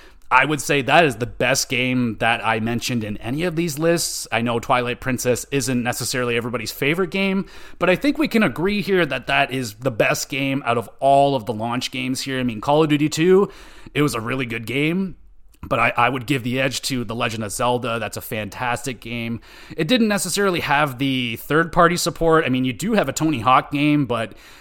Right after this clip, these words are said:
it wasn't Project eight. It didn't, it, the, the console wasn't able to handle a game like Project eight, so it had to go with, uh, Downhill Jam, which was a disappointing game. But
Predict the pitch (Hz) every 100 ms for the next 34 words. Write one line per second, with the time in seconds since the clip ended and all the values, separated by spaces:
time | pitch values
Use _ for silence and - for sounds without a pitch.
0 | - - 151 - 135 170 165 165 156 160
1 | 156 143 - - 151 165 160 135 113 139
2 | 127 - 123 110 110 113 107 104 - -
3 | - 175 190 170 151 143 135 139 131 104
4 | 123 110 - - 220 151 120 110 113 107
5 | 101 101 - 117 104 104 - 110 104 95
6 | - 110 101 104 123 110 104 104 104 104
7 | - 101 98 131 135 113 107 107 110 95
8 | 104 - 92 95 123 - - 120 107 95
9 | 98 98 85 90 101